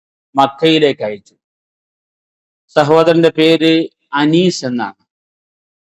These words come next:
"ഇർകബ് ഇലാ ഹാദൽ വാദി ഫഅലം ലി ഇൽമ ഹാദർ റജുൽ അല്ലദി യസ്അമു അന്നഹു നബിയ്യുൻ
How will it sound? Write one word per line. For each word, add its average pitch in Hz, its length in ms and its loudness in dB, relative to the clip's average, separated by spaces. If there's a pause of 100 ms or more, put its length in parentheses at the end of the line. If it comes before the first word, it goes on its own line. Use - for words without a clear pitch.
(640)
"ഇർകബ് 180 480 2
ഇലാ 160 300 4
ഹാദൽ 156 540 4
വാദി 147 580 2
ഫഅലം 160 580 0
ലി 139 320 -4 (260)
ഇൽമ 165 380 0
ഹാദർ 143 580 2
റജുൽ 151 340 -2
അല്ലദി 139 320 -4
യസ്അമു 139 600 -2
അന്നഹു 127 460 -6
നബിയ്യുൻ 135 580 -10